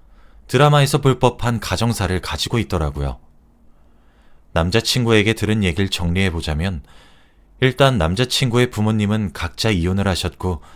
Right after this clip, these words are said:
그 이후 각자 재혼까지 하셨다고 합니다. 남자친구의 아버지와 새어머니 사이에서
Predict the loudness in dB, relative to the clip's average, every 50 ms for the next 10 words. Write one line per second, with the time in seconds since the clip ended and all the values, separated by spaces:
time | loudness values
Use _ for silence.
0 | -20 -20 -20 _ _ _ -8 -4 -4 -2 0 0 0 0 -2 -2 -4 -6 -8 -10
1 | -8 -6 -2 -2 -2 0 0 0 0 2 2 2 2 2 0 0 2 0 -2 -2
2 | -2 -4 -6 -4 -4 -4 -4 -4 -4 -4 -4 -4 -4 -4 -6 -8 -14 _ _ -20
3 | -20 _ _ -20 _ -20 -20 _ _ _ _ _ _ _ _ _ _ _ _ _
4 | -20 -20 -20 -12 _ 2 2 2 4 2 0 0 0 -2 -2 -2 -2 0 0 0
5 | 0 0 0 0 0 0 2 0 0 0 -2 -2 -2 0 0 0 0 -2 -2 0
6 | 0 2 2 2 2 2 2 0 -2 -2 -4 -4 -2 -2 -2 -4 -4 -4 -2 -2
7 | -2 -4